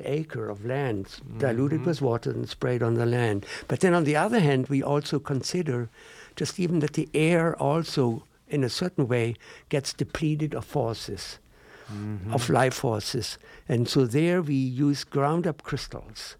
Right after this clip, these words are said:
Speaker 2: Mm-hmm.
Speaker 1: and we crush them, make them into fine powder, and then give a little, make a dough with it, put in a cow horn, bury it for the summer months.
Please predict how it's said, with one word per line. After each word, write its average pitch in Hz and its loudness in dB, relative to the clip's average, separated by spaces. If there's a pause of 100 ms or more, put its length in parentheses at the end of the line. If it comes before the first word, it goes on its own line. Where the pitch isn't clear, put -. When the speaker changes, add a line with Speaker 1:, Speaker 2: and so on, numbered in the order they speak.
Speaker 2:
Mm-hmm. 104 -14 (220)
Speaker 1:
and 120 0
we 127 0
crush 170 2
them, 143 4
make 135 2
them 147 0
into 143 -2
fine 156 0
powder, 113 -2 (680)
and 113 2
then 117 2
give 123 2
a 131 0
little, 131 2
make 123 2
a 127 0
dough 139 4
with 143 0
it, 131 -2
put 139 -2
in 131 0
a 110 -2
cow 143 0
horn, 120 0
bury 117 2
it 120 -4
for 143 0
the 123 -2
summer 151 2
months. 87 -4